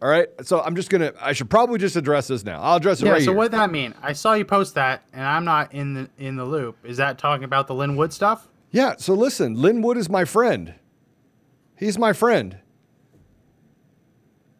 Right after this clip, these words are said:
Speaker 1: And people are like, "Oh, you need to stand next to Lin Wood. You need to be loyal." I'm loyal to the American people. I don't create a distraction. I'm not taking a side. I walk a process. Lin knows this about me.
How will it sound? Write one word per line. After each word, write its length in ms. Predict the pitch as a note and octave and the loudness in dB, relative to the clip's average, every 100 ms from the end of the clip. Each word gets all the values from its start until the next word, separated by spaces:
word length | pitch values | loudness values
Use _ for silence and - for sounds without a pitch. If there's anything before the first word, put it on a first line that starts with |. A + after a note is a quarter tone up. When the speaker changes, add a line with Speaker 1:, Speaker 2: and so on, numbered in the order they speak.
| _ | _
Speaker 1:
And 80 | - | -4
people 180 | E3+ A3+ | 0 4
are 40 | G#3+ | 4
like, 140 | E3+ | 4
"Oh, 200 | F3+ G#3 | 4 4
you 180 | F3+ G3+ | 4 2
need 140 | A3+ F#3 | 0 0
to 80 | |
stand 420 | F3 - G3+ G#3 F#3+ | -4 2 2 2 0
next 220 | G3+ - | -2 -2
to 80 | F#3 | -2
Lin 220 | G3 F#3+ | 0 2
Wood. 180 | G#3+ E3+ | 2 2
You 80 | |
need 160 | G#3 F#3+ | -2 0
to 80 | E3 | 0
be 360 | B2+ C3 G#3 | -2 -2 0
loyal." 680 | F3 F3 B3 C4+ G3+ F#2+ C#2 _ - | 4 8 8 8 4 0 -8 _ -2
I'm 160 | A3+ | 0
loyal 300 | B3 E4 F4+ | 4 6 6
to 80 | D#4+ | 4
the 100 | C4+ | 4
American 480 | B3 B3 B3+ - G3+ | 4 6 4 2 0
people. 640 | - C#4+ - G#3+ B2+ F2 - _ _ - | 2 2 4 4 2 -2 -12 _ _ 0
I 60 | |
don't 140 | C4+ - | 0 2
create 280 | B3 C#4+ | 2 2
a 60 | D4+ | 0
distraction. 880 | C#4 - A#3 A#3 C4 - D#3+ G2+ D#2+ _ _ _ _ | -2 0 2 2 2 0 -2 -2 -10 _ _ _ _
I'm 100 | F#3 | 0
not 180 | B3 D4+ | 2 4
taking 320 | B3+ C4 C4+ | 4 2 2
a 60 | B3+ | 2
side. 280 | - C4 A#3 | 4 4 6
I 60 | |
walk 320 | G#3 A3 C4+ D4 | 6 6 4 2
a 40 | |
process. 640 | - A3 B3 - E3+ G#2+ - - - | 0 2 2 2 0 0 -8 -14 0
Lin 240 | B3 D#4+ | 2 6
knows 240 | C#4 G#3+ | 6 6
this 160 | D3+ - | 2 0
about 320 | E3 D3 D3+ | 0 2 0
me. 340 | C3+ E3 A#3+ | 0 -2 -2